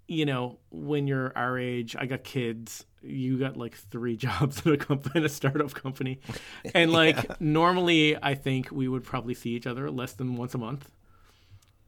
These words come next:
Speaker 1: And this
Speaker 2: Yeah.
Speaker 1: was just cool because we saw each other every, at least once a week for the last, uh, three years, which I don't have many friends that I see that much. <laughs> And I think
Speaker 2: Yeah,
Speaker 1: it's
Speaker 2: well,
Speaker 1: because of the
Speaker 2: that's, that is
Speaker 1: podcast. Yeah.
Speaker 2: Yeah, that is one of the, the big changes, is that we, we, you know, we did get to see that.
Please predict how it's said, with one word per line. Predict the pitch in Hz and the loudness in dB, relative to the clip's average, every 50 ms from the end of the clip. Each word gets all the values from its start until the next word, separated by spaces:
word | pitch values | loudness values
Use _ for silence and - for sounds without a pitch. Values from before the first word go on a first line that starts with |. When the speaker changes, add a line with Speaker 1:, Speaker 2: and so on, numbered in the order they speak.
| _ _ | _ _
Speaker 1:
And | 156 147 151 | -2 0 0
this | 165 156 | 0 0
Speaker 2:
Yeah. | - | -2
Speaker 1:
was | 151 135 | -2 0
just | 151 139 139 | -2 -2 -2
cool | - 139 135 131 110 | -2 -4 -2 -2 -4
because | 107 107 - 117 110 | -6 -8 -10 -10 -10
we | 113 123 | -10 -10
saw | 117 - 123 123 | -10 -8 -10 -10
each | 123 - | -8 -8
other | 123 123 127 123 - - - _ - - | -8 -8 -8 -8 -10 -12 -18 _ -16 -10
every, | - 139 131 127 139 139 135 135 139 - | -8 -6 -4 -2 0 0 0 0 -2 -6
at | 131 127 | -8 -6
least | 131 131 147 165 156 - - | -4 -2 -2 -2 -2 -4 -8
once | 156 131 131 135 135 143 | -6 -4 -4 -2 -2 -2
a | 135 | -2
week | 123 127 127 117 - - - - | -2 -2 -4 -4 -6 -12 -18 -16
for | - - 123 117 | -10 -8 -8 -8
the | 113 113 | -8 -8
last, | 113 110 110 110 - - - - | -10 -10 -10 -12 -14 -16 -14 -12
uh, | 123 123 127 | -12 -12 -12
three | - - 139 123 131 | -12 -10 -10 -8 -8
years, | 135 135 135 135 - | -8 -8 -10 -10 -12
which | 135 135 - - - - - - | -12 -12 -12 -14 -16 -18 -16 -12
I | - | -8
don't | 196 220 | -6 -4
have | 185 180 143 | -4 -2 -2
many | 139 135 131 | -2 -2 -2
friends | 139 - 143 139 120 113 | -4 -4 -6 -6 -6 -6
that | 117 | -8
I | 117 | -10
see | - - 131 | -8 -8 -8
that | 117 139 143 | -8 -4 -4
much. | 139 139 135 131 - - - - - | -4 -4 -4 -4 -4 -4 -4 0 0
<laughs> | |
And | - - - - - - - - - - - - - - - - - | 0 2 2 0 -4 -4 -8 -18 -20 -20 -20 -20 -20 -20 -20 -10 -2
I | - 160 | 2 4
think | 156 | 6
Speaker 2:
Yeah, | 113 110 107 107 | 6 8 6 6
Speaker 1:
it's | - 131 | 6 4
Speaker 2:
well, | 160 104 101 | 4 4 6
Speaker 1:
because | 113 120 127 135 | 6 6 6 4
of | 131 - | 4 4
the | |
Speaker 2:
that's, | - 123 123 | 4 6 6
that | 131 | 6
is | 131 113 - - - - - | 6 4 4 0 -2 -6 -8
Speaker 1:
podcast. | 147 131 117 120 | -10 -10 -10 -12
Yeah. | - - - - _ _ _ _ - - _ _ _ _ _ _ _ _ - | -14 -20 -20 -20 _ _ _ _ -20 -20 _ _ _ _ _ _ _ _ -2
Speaker 2:
Yeah, | 120 123 143 147 135 104 | 4 6 6 8 6 6
that | 104 135 139 143 | 6 6 6 8
is | 143 143 131 - | 6 4 4 2
one | 135 135 131 | 0 0 0
of | 127 117 | 2 2
the, | 120 113 110 107 101 101 98 95 87 - | 4 4 6 6 4 4 2 0 -2 -4
the | - 101 104 | -6 -4 -2
big | 95 104 104 92 | -2 -2 -2 -2
changes, | - - 104 104 104 95 90 87 85 85 | -2 -2 0 0 0 -2 -4 -6 -6 -6
is | 80 98 92 95 | -6 -4 -4 -2
that | 98 92 87 | -2 -2 -2
we, | 98 98 - - | -4 -6 -6 -6
we, | 104 104 | -6 -6
you | 95 85 - 104 104 | -6 -4 -2 -2 0
know, | 98 92 90 | 0 0 -2
we | 87 92 95 | -2 -2 -2
did | 95 127 107 | -2 -2 -2
get | 107 95 | -2 -2
to | - | -2
see | - 104 | 0 0
that. | 92 90 85 - | 0 -2 -4 -6